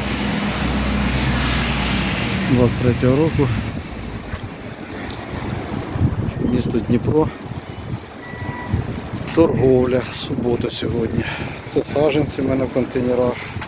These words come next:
Тут трошки вибіг.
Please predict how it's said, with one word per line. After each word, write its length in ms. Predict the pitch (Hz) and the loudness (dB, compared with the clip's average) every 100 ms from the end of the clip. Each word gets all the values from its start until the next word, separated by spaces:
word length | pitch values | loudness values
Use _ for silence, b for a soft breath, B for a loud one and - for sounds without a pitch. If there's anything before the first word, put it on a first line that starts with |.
| - - - - - - - - - - - - - - - - - - - - - - - - 123 123 | -8 -10 -10 -10 -10 -12 -12 -12 -10 -10 -8 -8 -8 -8 -8 -6 -6 -6 -8 -10 -8 -6 -6 -6 -6 -6
Тут 320 | 117 107 123 | -6 -2 0
трошки 300 | 120 - 127 | 0 0 -2
вибіг. 400 | 120 120 117 | 0 0 -2